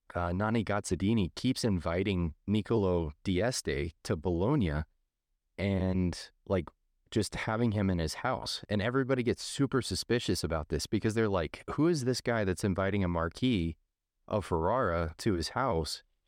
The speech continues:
and kinda, like, playing these alliance games? Like, this is, this is highly suspicious." So the Maltraversi and the Scarcesi actually unite against Nanni Gazzadini, who they think is becoming too powerful.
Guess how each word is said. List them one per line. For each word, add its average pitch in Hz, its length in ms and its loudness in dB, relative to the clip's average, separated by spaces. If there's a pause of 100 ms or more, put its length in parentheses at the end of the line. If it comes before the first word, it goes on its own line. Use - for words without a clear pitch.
(140)
and 98 200 0
kinda, 117 240 0
like, 98 300 0
playing 113 340 2
these 104 180 2
alliance 95 480 0
games? 64 320 -4
Like, 87 180 0
this 123 180 0
is, 110 180 -2 (160)
this 120 180 2
is 104 100 -6
highly 107 340 0
suspicious." - 560 -2
So 104 180 0
the 107 120 2
Maltraversi 117 600 0
and 90 100 2
the 92 40 0
Scarcesi 90 580 0
actually 87 320 0
unite 90 600 0 (480)
against 110 840 -2
Nanni 101 360 2
Gazzadini, 92 640 0
who 92 100 0
they 87 140 -2
think 90 180 -2
is 85 80 -2
becoming 87 400 -2
too - 120 -6
powerful. 90 600 0